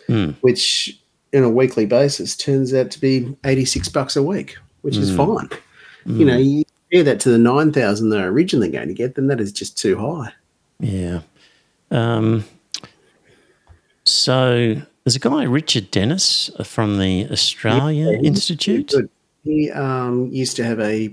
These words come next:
Speaker 2: podcast that I listened to whenever it came out. It was the, um, can't think what it was called, but he was a, he's an economist.
Speaker 1: Yes.
Speaker 2: Yeah.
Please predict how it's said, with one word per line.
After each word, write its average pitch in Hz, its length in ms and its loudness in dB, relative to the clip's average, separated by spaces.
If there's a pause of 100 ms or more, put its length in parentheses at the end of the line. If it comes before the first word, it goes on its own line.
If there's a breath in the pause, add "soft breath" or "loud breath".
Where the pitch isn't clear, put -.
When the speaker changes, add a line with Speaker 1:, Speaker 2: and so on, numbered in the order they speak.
Speaker 2:
podcast 131 500 0
that - 120 0
I - 40 -4
listened 113 420 0
to 110 540 2
whenever 110 300 2
it - 80 -8
came 120 280 0
out. 151 240 4
It 165 80 -4
was 127 260 -2
the, 120 320 0
um, 113 360 -4
can't 143 240 2
think 120 100 0
what 110 120 2
it - 20 2
was 95 160 -2
called, 120 360 0
but 123 140 0
he 135 100 4
was 127 180 2
a, 117 140 2
he's 135 180 2
an 117 80 4
economist. 127 560 0 (640 loud breath)
Speaker 1:
Yes. 107 260 0
Speaker 2:
Yeah. 131 300 2